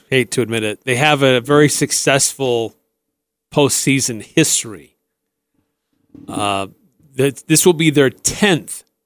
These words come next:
National League Championship Series that they participated in since two thousand. It could be their fifth World Series appearance since two thousand four.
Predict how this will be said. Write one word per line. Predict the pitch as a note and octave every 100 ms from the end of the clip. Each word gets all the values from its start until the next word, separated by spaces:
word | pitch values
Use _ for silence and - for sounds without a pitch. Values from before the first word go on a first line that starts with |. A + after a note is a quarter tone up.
| _
National | A#2 B2 C#3 D#3 D#3 C#3
League | C#3 B2+
Championship | - C#3+ - - B2+
Series | - C3+ B2 A#2
that | C3 B2
they | B2+
participated | B2 - C#3 - B2 A2
in | G#2+ G#2
since | - B2 -
two | - D#3
thousand. | - C3+ C3 A#2 - _ _ _ _ _ _ _ _ _ _ _
It | - C3+ - - -
could | E3+ E3+ D3
be | C#3+ B2+ B2 B2 - _ _ -
their | B2+ C#3
fifth | A#2 - D#3 D3+ -
World | C#3+ C#3+
Series | - E3+ G3 E3
appearance | - C3 A#2 B2+ - -
since | - C#3
two | - D#3+
thousand | D3 B2+ B2 A2+ B2+
four. | - E3 D3 E2 -